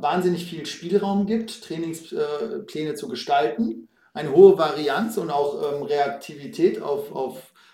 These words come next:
gegebene Situationen, wenn der Athlet ins Training kommt. Das ist zum einen sehr, sehr gut und, ähm, ein Vorteil.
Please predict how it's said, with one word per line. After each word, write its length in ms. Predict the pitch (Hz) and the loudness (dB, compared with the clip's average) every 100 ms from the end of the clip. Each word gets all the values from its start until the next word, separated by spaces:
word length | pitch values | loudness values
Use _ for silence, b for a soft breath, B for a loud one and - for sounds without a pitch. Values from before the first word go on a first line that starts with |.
| _ | _
gegebene 420 | 135 156 160 160 | -10 -4 -2 -2
Situationen, 600 | 151 147 143 113 147 175 | -2 -4 -4 -2 -2 -2
wenn 80 | 160 | -4
der 120 | 139 | -6
Athlet 220 | 117 139 | -6 -8
ins 180 | 131 - | -10 -12
Training 280 | - 151 180 | -10 -8 -6
kommt. 300 | 190 220 220 | -2 -2 -2
Das 120 | 135 | -4
ist 220 | 147 - | -6 -8
zum 140 | 143 131 | -10 -10
einen 280 | 139 139 | -8 -8
sehr, 300 | 123 127 120 110 | -4 -4 -4 -8
sehr 200 | 117 123 | -6 -4
gut 240 | 110 113 | -4 -4
und, 300 | - 143 117 b b b b b | -6 -10 -14 b b b b b
ähm, 320 | 139 139 - | -12 -10 -10
ein 20 | |
Vorteil. 800 | 127 - 160 170 185 208 175 - | -8 4 4 6 2 0 -2 -6